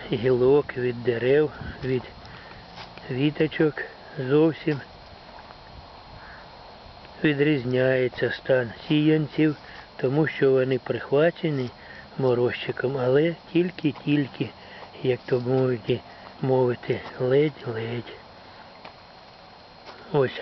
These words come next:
це вже поближче зовсім до дерева, як ми бачимо, стоїть листя зовсім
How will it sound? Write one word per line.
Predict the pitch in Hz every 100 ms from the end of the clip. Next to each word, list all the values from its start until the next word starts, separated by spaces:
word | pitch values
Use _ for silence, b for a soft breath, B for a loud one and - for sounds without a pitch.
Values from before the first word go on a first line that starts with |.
| - -
це | 151
вже | 135 135
поближче | - 139 127 135 113 - 120 120
зовсім | 160 165 160 147
до | 143 135
дерева, | 135 135 135 127 120
як | 120 -
ми | 123 120
бачимо, | 131 151 - 143 143
стоїть | - 127 113 143 - - B B B B B B B -
листя | 139 135 - 123 107
зовсім | 120 131 - 123